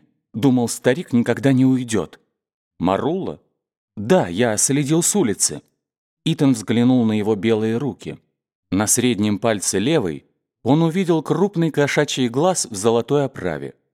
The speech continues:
Незнакомец перехватил его взгляд. «Не налетчик», — сказал он.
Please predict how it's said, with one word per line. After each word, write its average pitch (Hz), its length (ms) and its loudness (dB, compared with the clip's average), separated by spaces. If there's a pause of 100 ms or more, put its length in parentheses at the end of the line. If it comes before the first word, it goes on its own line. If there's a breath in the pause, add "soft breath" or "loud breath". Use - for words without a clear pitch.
(420)
Незнакомец 101 840 0 (220)
перехватил 127 640 0
его 92 220 -2
взгляд. 82 540 -8 (760)
«Не 127 200 4
налетчик», — 113 720 -2 (160)
сказал 90 480 0
он. 80 240 -2